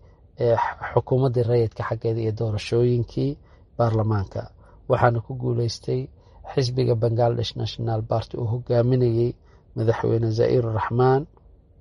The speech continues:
Laba sano oo keliya xukunka uu joogay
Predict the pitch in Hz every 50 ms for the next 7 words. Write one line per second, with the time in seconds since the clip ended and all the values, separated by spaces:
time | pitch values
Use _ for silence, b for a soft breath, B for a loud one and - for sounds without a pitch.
0 | - b b b b b b _ - 135 139 156 175 170 - - 147 143 139 127
1 | 120 - 135 131 131 127 117 - 120 - - 117 113 - - 113 117 113 110 -
2 | - 113 110 107 107 113 117 117